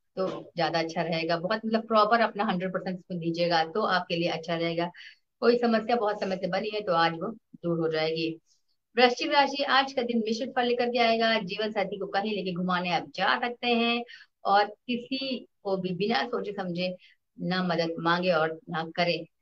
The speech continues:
तो ही आपके लिए best होगा। धनु राशि, आज आपके मान सम्मान में वृद्धि होगी। जीवन साथी से अगर कोई अनबन चल रही है तो बिल्कुल आज वो दूर हो सकती है। आपकी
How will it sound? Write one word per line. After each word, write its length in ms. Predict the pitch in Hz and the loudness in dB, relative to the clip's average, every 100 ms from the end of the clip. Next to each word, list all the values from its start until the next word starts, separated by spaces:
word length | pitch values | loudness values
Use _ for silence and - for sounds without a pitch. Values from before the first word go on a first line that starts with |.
| _ 214 | _ -2
तो 120 | 208 | 0
ही 140 | 220 | 2
आपके 280 | 190 - 160 | 0 -2 -8
लिए 140 | 160 | -6
best 280 | 156 151 - | -6 -6 -6
होगा। 220 | 170 165 160 - _ _ _ 233 | -2 0 -2 -8 _ _ _ 0
धनु 140 | 254 | 2
राशि, 420 | 285 277 269 277 | 6 6 4 0
आज 280 | 269 214 208 | 2 2 2
आपके 220 | 190 202 | 0 -2
मान 200 | 185 185 | 0 0
सम्मान 300 | 185 180 175 | -2 -2 -2
में 180 | 175 160 | -2 -2
वृद्धि 300 | 202 208 233 | -2 0 0
होगी। 400 | 247 240 233 233 | 4 4 4 -2
जीवन 360 | 185 208 247 262 | -2 -4 -2 -4
साथी 480 | 254 240 226 247 233 | -6 -6 -6 -6 -6
से 60 | |
अगर 180 | 220 208 | -4 -4
कोई 400 | - 226 226 220 - _ _ _ _ | 0 2 2 -2 -12 _ _ _ _
अनबन 420 | 214 226 240 285 262 | 0 4 4 4 2
चल 240 | 247 220 | 2 2
रही 100 | 214 | 0
है 120 | 208 | -4
तो 80 | 208 | -4
बिल्कुल 340 | 190 202 214 | -2 0 2
आज 160 | 196 185 | 2 2
वो 120 | 180 | -2
दूर 180 | 170 185 | -2 0
हो 240 | 202 190 | 0 2
सकती 260 | 190 202 202 | 0 -2 0
है। 60 | 175 | 2
आपकी 340 | 170 - | 0 -4